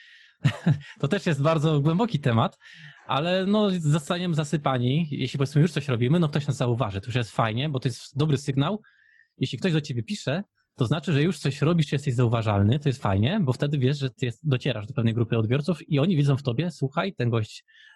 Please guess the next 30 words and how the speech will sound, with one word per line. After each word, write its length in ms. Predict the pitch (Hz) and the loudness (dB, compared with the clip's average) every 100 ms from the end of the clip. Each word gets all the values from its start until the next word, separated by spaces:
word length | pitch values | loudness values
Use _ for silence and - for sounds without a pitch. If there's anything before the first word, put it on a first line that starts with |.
| _ | _
coś 220 | - - | -4 0
robi 220 | 110 104 | 0 0
w 60 | - | 2
tym 120 | 120 | 2
internecie, 600 | 110 - 107 101 - 175 147 | 2 2 2 2 0 -4 -2
więc 260 | 120 131 | -2 -2
pewnie 260 | - 110 131 | -4 -2 0
ma 80 | 113 | 0
jakąś 240 | 104 113 | 0 -4
grupę 340 | - 110 147 | -2 -2 -2
ludzi 420 | 156 120 151 220 135 | -2 -2 -4 -4 -4
i 120 | 131 | 0
ja 160 | 127 | -2
wyjdę 220 | 131 120 117 | 0 -2 2
z 40 | |
nim 140 | 123 | 0
z 20 | 110 | 0
biznesem”. 380 | 123 117 104 _ _ - - - | -2 -2 -4 _ _ -20 -20 -8
To 80 | - | -2
już 100 | 127 | 0
tam 160 | 135 120 | -2 -2
swoją 260 | - 127 | 0 2
drogą, 300 | 131 143 104 | 2 2 2
to 100 | 101 | 2
wyjdzie 260 | 113 113 113 | 2 2 0
w 160 | - - | -2 -4
trakcie 280 | 120 - | -4 -2
naszych 260 | 120 107 110 | -4 -4 -4
działań, 360 | 107 101 110 180 - - _ _ | -2 -2 -2 -4 -10 -20 _ _
ale 300 | - 123 127 | -4 -2 -4